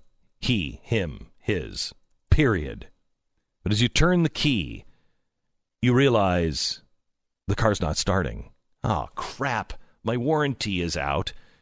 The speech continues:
Q said he was gonna get car shield and he didn't get car shield. The warranty is out. Now what am I gonna do?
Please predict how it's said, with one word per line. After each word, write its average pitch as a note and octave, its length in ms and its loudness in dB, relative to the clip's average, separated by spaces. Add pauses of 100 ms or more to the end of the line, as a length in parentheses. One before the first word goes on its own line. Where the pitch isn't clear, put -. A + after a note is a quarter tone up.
Q B3 300 2
said C3 340 2
he D3 180 -2
was D3+ 180 0
gonna C#3 220 0
get D#3+ 220 -4
car F#3 280 0
shield C3+ 360 0
and C#3 100 2
he D3 100 2
didn't D#3+ 200 2
get D#3 180 -2
car G3+ 260 2
shield. D3 280 -2
The D3 80 4
warranty D#3+ 500 2
is G#2+ 140 0
out. A2 200 4
Now G#3 260 4
what G#3 160 6
am B2 100 2
I A2+ 100 2
gonna G#2 240 0
do? F2 280 -4